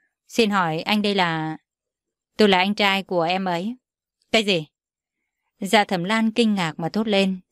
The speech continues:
Từ lúc nào mà Dạ Thẩm Linh lại có một người anh trai đẹp đến vậy chứ? Dạ Thẩm Linh, mày đang giở trò gì vậy? Xin cô hãy tôn trọng em gái tôi. Còn nữa,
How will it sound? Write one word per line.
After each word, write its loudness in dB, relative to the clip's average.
Từ 4
lúc -2
nào 2
mà -2
Dạ -2
Thẩm -4
Linh 0
lại 0
có 0
một 0
người 2
anh -2
trai -2
đẹp 0
đến -2
vậy 0
chứ? -2
Dạ 2
Thẩm -4
Linh, -2
mày 0
đang -2
giở 2
trò 4
gì -2
vậy? 0
Xin 2
cô 2
hãy 0
tôn 2
trọng 0
em -4
gái -4
tôi. -4
Còn 2
nữa, -2